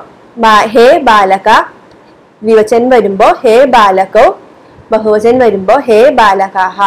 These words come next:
അതുപോലെ നർത്തക്, നർത്തക് എന്ന് പറഞ്ഞാൽ dance. അപ്പൊ ഹേ നർത്തകഹ, ഹേ നർത്തക, ഹേ നർത്തകോ, ഹേ നർത്തകാഹ എന്ന് വരും. അപ്പൊ നമ്മൾ ഇതിന്റെയൊക്കെ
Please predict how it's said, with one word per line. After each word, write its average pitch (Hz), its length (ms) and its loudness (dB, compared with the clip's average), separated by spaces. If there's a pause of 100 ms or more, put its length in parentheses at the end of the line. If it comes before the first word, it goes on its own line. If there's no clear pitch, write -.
(180)
അതുപോലെ 202 480 -2
നർത്തക്, 220 540 -2 (360)
നർത്തക് 208 320 -4
എന്ന് 240 100 0
പറഞ്ഞാൽ 226 340 0
dance. 247 420 -2
അപ്പൊ - 580 -12
ഹേ 240 320 0
നർത്തകഹ, 214 680 -2 (1300)
ഹേ 240 160 2
നർത്തക, 214 500 -2 (540)
ഹേ 240 140 2
നർത്തകോ, 233 720 -2 (360)
ഹേ 226 80 0
നർത്തകാഹ 220 840 -2 (340)
എന്ന് 240 140 0
വരും. 233 300 0 (460)
അപ്പൊ - 240 -4
നമ്മൾ 226 360 0
ഇതിന്റെയൊക്കെ 247 720 0